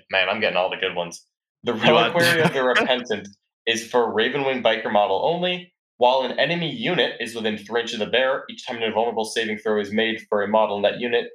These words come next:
Speaker 1: that has an invulnerable save of four plus or better, the saving throw is only successful on an unmodified roll of a five plus. Woof.
Speaker 2: Mm.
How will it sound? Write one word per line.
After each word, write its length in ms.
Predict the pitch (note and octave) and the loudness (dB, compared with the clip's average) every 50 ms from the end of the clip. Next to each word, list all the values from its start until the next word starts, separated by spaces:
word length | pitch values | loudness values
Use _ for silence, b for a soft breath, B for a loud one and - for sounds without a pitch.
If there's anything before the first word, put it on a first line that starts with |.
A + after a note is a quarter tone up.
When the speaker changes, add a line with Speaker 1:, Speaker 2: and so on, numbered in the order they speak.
| - _ _ _ _ | -18 _ _ _ _
Speaker 1:
that 100 | A#2 G#2+ | 0 2
has 160 | D#3 F3 F3 | 2 2 2
an 60 | E3+ D#3+ | 2 0
invulnerable 360 | B2+ C3+ C#3 C3+ B2 B2 B2 | 0 2 2 2 2 0 -2
save 280 | B2 - B2 A#2 A#2 A#2 | 0 2 2 2 2 0
of 120 | G#2+ G#2+ - | -2 -2 0
four 280 | - - A2+ G#2+ - - | 0 2 2 2 0 -2
plus 180 | A2+ - - G2+ | -2 -2 -2 -6
or 100 | F#2 - | -2 0
better, 400 | C#3+ D3+ D#3 D#3+ D#3+ D#3 B B B _ _ - | 2 2 2 0 -2 -4 B B B _ _ -10
the 60 | A2 | -8
saving 400 | - - G3+ G#3+ A#3 G#3 F3+ D#3+ | -2 0 2 2 2 2 -2 -2
throw 360 | - - C3+ B2 B2 A#2+ A#2+ B2 | -2 0 2 2 4 2 0 -2
is 100 | A2+ G#2 | -2 0
only 260 | - A#2+ A#2+ B2+ C3 | 0 0 0 -2 -4
successful 640 | - - B2+ - - E3+ F3+ F3 - - A2+ G#2+ - F#2 | -6 -6 -8 -2 0 0 0 2 0 0 0 0 2 0
on 140 | G2+ G#2 G#2 | -2 -2 -4
an 60 | G2 - G#2 | -4 0 2
unmodified 840 | G#2+ B2+ C#3+ C3+ B2+ C3+ C#3+ D3 B2+ A#2+ - - G2+ G2+ F#2+ F#2 F2+ F#2+ | 2 2 0 0 2 2 2 4 2 -2 0 0 2 2 2 0 -2 -2
roll 260 | F#2 F#2+ F#2+ G2 - | 0 0 0 0 -2
of 100 | - G#2+ A#2 | -4 -8 -10
a 60 | A2+ - | -10 -6
five 200 | - - F2 F2 - _ _ - | -4 -4 -4 -4 -8 _ _ 0
plus. 560 | C3 A#2+ G#2 - - - - - - - _ _ _ _ - - - - - - - - - - | 0 0 0 -2 -6 -8 -8 -10 -12 -16 _ _ _ _ -20 -20 -18 -14 -12 -12 -12 -12 -4 0
Woof. 300 | G2 A#2 G#2+ - - - - | 2 2 2 2 -2 -2 0
Speaker 2:
Mm. 420 | C#3+ E3 E3+ E3 D#3+ D3 C3+ A#2 | 0 2 2 2 2 2 0 -2